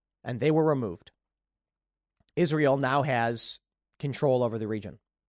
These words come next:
over these territories. Civilians who were born there and who moved there no, have no knowledge of this. I mean, ex-, of course they, they, they, they know about what happened. What I mean to say is they were not involved. I will not blame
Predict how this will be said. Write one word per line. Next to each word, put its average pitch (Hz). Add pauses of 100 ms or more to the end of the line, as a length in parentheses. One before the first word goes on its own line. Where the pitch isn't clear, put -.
(260)
over 127
these 123
territories. 104 (720)
Civilians 165
who 160
were 156
born 123
there 104 (260)
and 123
who 135
moved 143
there 117 (640)
no, 143
have 143
no 160
knowledge 143
of -
this. - (1120)
I 214
mean, 269
ex-, -
of -
course 285
they, 180
they, 151
they, 147
they 131
know 139
about 135
what 131
happened. 120
What 131
I 165
mean 160
to 147
say 135
is 120 (420)
they 175
were 202
not 208
involved. 156 (600)
I 156
will 180
not 165
blame 127